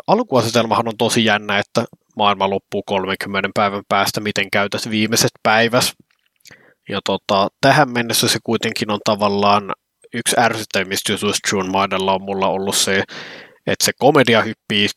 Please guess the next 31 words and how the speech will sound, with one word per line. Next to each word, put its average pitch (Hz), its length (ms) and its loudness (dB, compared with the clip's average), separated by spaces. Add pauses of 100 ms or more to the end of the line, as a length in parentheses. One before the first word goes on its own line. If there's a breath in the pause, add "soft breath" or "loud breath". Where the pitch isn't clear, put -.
(360)
sataan, 98 500 2
sitten - 300 -8
draama 113 360 6
hyppii 101 380 -2
sataan, 98 500 2 (160)
ja 98 260 0 (340)
se - 160 0
on 98 80 0
rytmitetty 95 580 -2
joskus - 340 -4
sillä, 98 240 0
että 98 160 -2
ne - 60 -8
tapahtuu 104 500 -4
ihan 98 240 0
liian 101 280 0
sillä 104 320 2
nopeasti, 113 580 2
ja 113 140 4
niin 110 160 -2
kuin 120 320 -4 (220)
seinään 95 520 0
töksähtää 113 540 0
ne 113 120 -4
muutokset. 120 560 0 (840 loud breath)
Niin 110 240 0
täällä 113 360 4
tavallaan 101 760 2 (500)
ne 101 100 -4
on 98 100 0
ollut 190 400 0